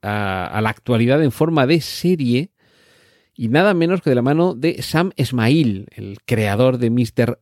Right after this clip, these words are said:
Robot, que, por cierto, lleva desde el año dos mil dieciséis trabajando en esta serie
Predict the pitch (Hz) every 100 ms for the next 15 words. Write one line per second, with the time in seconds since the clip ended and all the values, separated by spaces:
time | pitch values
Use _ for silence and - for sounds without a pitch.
0 | - 117 127 147 151 - - 110 - 123
1 | 104 - 139 139 - 180 _ _ _ _
2 | 110 107 139 156 156 123 127 143 156 123
3 | 131 147 151 117 101 113 139 - 110 95
4 | - 101 117 120 92 92 - 101 113 -
5 | - 107 104 107 120